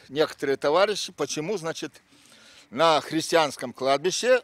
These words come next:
хоронят мусульман по документам. А мусульмане говорят, не пускай на, на, на вашей земле хоронить, чтоб скандал был.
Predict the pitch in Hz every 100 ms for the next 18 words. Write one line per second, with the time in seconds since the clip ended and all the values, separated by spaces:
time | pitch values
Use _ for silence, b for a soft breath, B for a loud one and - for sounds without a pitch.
0 | _ - 127 139 196 202 180 170 190 156
1 | 90 _ _ - _ _ _ _ 151 151
2 | - 180 127 90 - _ _ B B B
3 | B B - 165 - 202 214 262 240 180
4 | 160 156 139 - 214 - 277 - 196 175
5 | 151 - - - - - B B B B
6 | - 147 185 185 180 170 180 180 175 -
7 | 165 151 175 156 - 165 202 254 - 190
8 | - 214 185 135 110 101 98